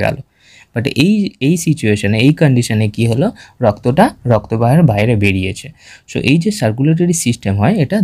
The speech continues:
দু রকমের হতে পারে, একটা হচ্ছে ওপেন আর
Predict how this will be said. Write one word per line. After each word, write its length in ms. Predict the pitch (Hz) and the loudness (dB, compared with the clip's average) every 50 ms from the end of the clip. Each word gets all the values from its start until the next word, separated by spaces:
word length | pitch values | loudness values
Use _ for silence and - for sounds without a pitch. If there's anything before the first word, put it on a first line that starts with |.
| 139 117 | 4 4
দু 80 | 127 120 117 104 | 4 4 4 4
রকমের 380 | 95 95 - 95 92 92 92 92 - | 2 0 -2 -2 -2 0 0 0 -2
হতে 180 | 90 82 - 95 - | -4 -2 -4 -2 -2
পারে, 180 | 95 95 - - - - 110 104 | 0 -2 -2 -4 -6 -6 -8 -8
একটা 160 | - _ - 110 | -8 _ -6 -6
হচ্ছে 180 | 101 - - - - - | -6 -6 -6 -12 -8 -4
ওপেন 360 | 113 117 117 - - 170 220 285 339 _ _ _ _ _ _ _ _ _ _ _ _ _ _ _ _ _ _ - | -4 -4 -4 0 2 2 2 2 0 _ _ _ _ _ _ _ _ _ _ _ _ _ _ _ _ _ _ 0
আর 80 | 104 | 0